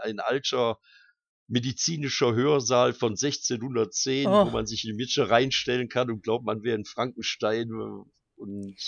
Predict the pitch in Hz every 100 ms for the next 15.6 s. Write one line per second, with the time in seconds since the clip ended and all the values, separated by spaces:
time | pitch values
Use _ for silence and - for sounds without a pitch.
0 | - 285 - 107 - 233 - 180 - 170
1 | 160 156 139 123 165 - - 117 127 156
2 | 160 - 139 117 127 139 113 - - 135
3 | 120 120 _ 92 113 156 - - - -
4 | _ - 135 - 156 143 120 127 120 151
5 | 160 143 - 123 117 135 143 - 117 -
6 | 135 131 120 - - 117 117 117 - _
7 | - 139 160 - 151 139 - 147 165 160
8 | 156 139 - 180 196 147 165 - 147 160
9 | 143 135 - 196 208 147 160 180 139 -
10 | - - - 110 120 135 - 135 131 151
11 | - 202 208 - 113 123 117 117 - 127
12 | 117 135 151 135 120 123 123 - - -
13 | - 131 160 - 127 - 127 - 104 101
14 | 95 - - 95 87 - - 85 80 92
15 | 90 92 92 90 -